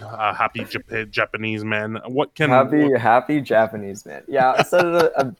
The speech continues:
Speaker 2: a little bit ago, but you can follow me on Twitch and on Twitter at Shia Wasena underscore H S. That's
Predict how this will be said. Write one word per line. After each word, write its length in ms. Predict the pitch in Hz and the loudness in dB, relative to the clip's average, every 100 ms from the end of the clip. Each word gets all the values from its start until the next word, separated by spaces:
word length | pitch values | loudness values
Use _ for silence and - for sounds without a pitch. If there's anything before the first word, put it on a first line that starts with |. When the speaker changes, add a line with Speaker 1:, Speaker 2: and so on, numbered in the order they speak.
| - - | -8 -2
Speaker 2:
a 100 | 147 | 2
little 200 | 147 143 | 4 4
bit 180 | 135 131 | 2 0
ago, 360 | 123 131 - - | 2 4 2 0
but 140 | 107 | -6
you 80 | 123 | -6
can 180 | 127 120 | -8 -2
follow 240 | 131 131 | 0 0
me 160 | 123 120 | -2 -6
on 100 | 113 | -6
Twitch 440 | - 110 - - - | -4 -6 -6 -20 -10
and 160 | 107 110 | -6 -6
on 140 | 104 | -6
Twitter 480 | - 92 92 92 - _ _ - | -8 -6 -4 -6 -10 _ _ -6
at 280 | 95 82 - | -6 -6 -12
Shia 320 | - - 110 | -16 -6 -2
Wasena 760 | 104 95 92 - 98 95 92 - | 0 -2 -4 -6 -8 -6 -8 -10
underscore 520 | 92 87 - 98 87 | -12 -12 -12 -10 -6
H 240 | 90 92 | -8 -6
S. 240 | 101 95 - | -6 -6 -10
That's 260 | 90 - | -14 -14